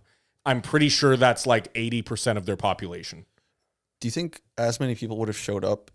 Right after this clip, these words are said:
Speaker 2: if they won silver, so they lost that final game?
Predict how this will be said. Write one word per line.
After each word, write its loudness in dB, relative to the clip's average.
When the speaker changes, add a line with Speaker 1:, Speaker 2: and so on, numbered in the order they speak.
Speaker 2:
if -4
they 0
won -4
silver, -4
so -4
they -2
lost -4
that -2
final -6
game? -6